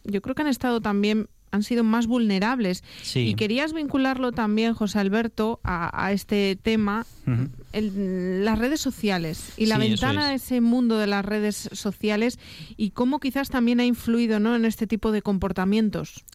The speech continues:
Speaker 2: Exacto, o sea, porque, eh, como bien dices, en la noticia indican los res-, las restricciones sociales, el incremento y mal uso de redes sociales
Speaker 1: Mm.
Speaker 2: y una mayor incertidumbre y miedo. Al mismo tiempo, el apoyo social entre compañeros y el contacto entre familiares se han visto
Speaker 1: Claro.
Speaker 2: reducidos.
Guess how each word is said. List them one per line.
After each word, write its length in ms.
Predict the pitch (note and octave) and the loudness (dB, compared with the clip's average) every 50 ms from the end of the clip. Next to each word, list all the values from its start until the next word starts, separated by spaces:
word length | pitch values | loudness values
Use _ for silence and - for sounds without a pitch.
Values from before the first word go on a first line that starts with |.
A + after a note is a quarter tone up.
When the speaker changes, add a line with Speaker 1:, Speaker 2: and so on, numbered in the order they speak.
| - | -6
Speaker 2:
Exacto, 460 | - A#2 - - A2 - - - G#2 | -4 -2 -2 -2 -2 -4 -2 -4 -2
o 60 | G#2 G#2 | -2 0
sea, 200 | - A#2+ A2 G2 | 0 0 0 0
porque, 380 | A2+ A2 G#2+ - A2+ A2 - - | -2 -2 -2 0 -2 -2 -2 -2
eh, 340 | - A#2 A#2 A2+ A2+ A2 G#2+ A2+ | -2 0 2 2 2 0 -2 -2
como 440 | A#2+ A#2+ A#2 A#2 A#2 A#2 A#2 A2+ | 0 0 2 2 2 2 2 2
bien 200 | A2 B2 C3+ C#3 | 2 2 2 2
dices, 300 | C#3+ D#3 D3 D#3 D3+ - | 2 0 0 0 -2 0
en 80 | C#3+ C3 | 0 0
la 100 | B2 B2 | 2 2
noticia 360 | A#2+ A#2 A2+ C3+ B2+ A#2+ C#3+ | 2 0 0 -2 0 0 2
indican 440 | C3+ C3+ C3 C#3+ C#3 - C#3+ C#3+ C#3+ | 2 2 2 0 0 0 0 0 0
los 120 | C3 A#2 | 0 0
res-, 180 | A2+ A2+ G#2+ - | 0 -2 -4 -2
las 180 | - A#2+ A#2 A2+ | -2 -2 0 0
restricciones 540 | A2+ A2 - - A2+ G2+ C3+ C3+ C#3 B2+ | -2 -4 -4 -6 -4 -2 0 0 0 0
sociales, 460 | - C3+ B2+ A#2+ D3+ D3 D3 C#3+ C3+ - | 0 -2 -2 -2 -2 -2 -2 -2 -2 -2
el 120 | A#2 A2+ | 0 0
incremento 500 | A2+ A2+ - - A#2 B2 C3 C3 C3 C3 | 0 0 0 0 0 2 2 0 0 0
y 40 | B2 | 0
mal 180 | B2 B2+ C3 | 0 2 0
uso 220 | C#3 C#3 C3+ - A2 | 0 -2 -2 -2 0
de 120 | G#2+ G#2+ | 0 0
redes 240 | G#2+ B2 C3+ C#3 C3+ | 0 0 0 -2 -2
sociales 540 | - C3 A#2+ B2+ D3 C#3 C3 B2+ A3 G#3+ G#3 | -2 -2 0 0 0 2 2 2 2 2 2
Speaker 1:
Mm. 100 | G#3 G#3 G#3+ - - - - | 0 0 -4 -8 -14 -4 -2
Speaker 2:
y 80 | B2+ C3+ | 0 2
una 120 | C#3 C#3 | 2 2
mayor 220 | C3 B2 A#2+ A#2+ | 2 2 2 2
incertidumbre 800 | B2 B2+ A#2+ B2 A#2+ G#2+ - A#2 A2+ A#2+ A#2+ B2 A#2+ C3 C3+ C3 - - | 2 0 0 0 -2 -2 0 0 0 2 2 2 2 0 -2 -2 -2 -2
y 300 | A#2 A2 G#2+ A2 G#2+ G#2 | 0 0 2 2 2 2
miedo. 320 | G#2 A2+ A2+ G#2+ - - | 2 2 2 0 -2 -4
Al 80 | F2 F#2+ | -4 -2
mismo 240 | A2 A2 A2 A#2+ A2+ | -2 0 0 0 0
tiempo, 220 | B2+ B2+ B2 C3+ | 0 0 0 0
el 60 | C3 | 0
apoyo 300 | A#2 A2 A#2 B2 B2 A#2+ | -2 0 0 0 0 0
social 280 | A2+ A#2 A2+ B2+ B2 B2 | 0 -2 -2 0 0 2
entre 180 | A#2+ A2+ A#2+ A2+ | 2 0 0 0
compañeros 540 | A#2+ A#2 G#2 A#2 A#2+ C3 C#3 C3 A#2 G#2 | -2 -2 0 2 2 2 2 2 0 0
y 40 | G#2+ | -2
el 80 | G#2 A2 | -2 -2
contacto 340 | A2+ G#2+ G#2+ A2+ A2+ - B2 | -2 -2 -2 -2 -2 -2 -2
entre 180 | A#2 G#2 B2 | -2 -2 -2
familiares 500 | A2+ - A#2+ A#2+ B2 A#2+ C3 C#3+ D3+ D3+ | -2 0 0 0 2 2 0 0 0 0
se 60 | - C3+ | 0 0
han 60 | G2 | 0
visto 200 | - - A3+ G#3 | 2 2 0 0
Speaker 1:
Claro. 80 | - G#2 | 0 -2
Speaker 2:
reducidos. 500 | G2 G2 G2+ - - G2 - - - | -2 -2 -2 -2 -2 -2 -2 -4 -6